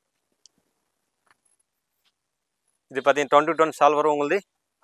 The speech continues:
பிளவுஸ் பாத்தீங்கன்னா இந்த மாதிரி front back design, கைக்கு border வர கொடுத்துருக்க பாருங்க. Different concept, Heavy look, grand look lehenga, three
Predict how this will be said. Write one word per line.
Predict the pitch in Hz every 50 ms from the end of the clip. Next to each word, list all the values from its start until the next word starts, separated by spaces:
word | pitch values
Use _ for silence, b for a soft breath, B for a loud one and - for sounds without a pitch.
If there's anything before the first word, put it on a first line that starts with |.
| - _ _ _ _ _ _ _ _ _ _ _ _ _ _ _ _ _ _ _ _ _ _ _ _ _ _ _ _ _ _ _ _ _ _ _ _ _ - _ _ _ _ _ _ _ _ _ _ _ _ _ _ _ _ _ _ _ 131
பிளவுஸ் | 147 175 190 - -
பாத்தீங்கன்னா | 170 160 165 165 160
இந்த | 160
மாதிரி | 165 156 -
front | - 160 165 160 156
back | 160 151 147
design, | 151 156 160 156 143 -
கைக்கு | 151 156 147 160 139 143
border | 156 156 156
வர | 151 151
கொடுத்துருக்க | 151 151 - - 147 139 139
பாருங்க. | 139 147 139 135
Different | 135 - 151 151 139 -
concept, | 147 135 - 147 139 - _ _ _ _ _ _ _ _ _ _ _ _ _ _ _ _ _ -
Heavy | 135 135 143 139
look, | 139 135 _ _ -
grand | 135 139 143 139
look | 147 143 - 139
lehenga, | 135 135 131 151 165 - - - _ _ _ _ _ _ _ _ _ _ _ _ _ -
three | 151 160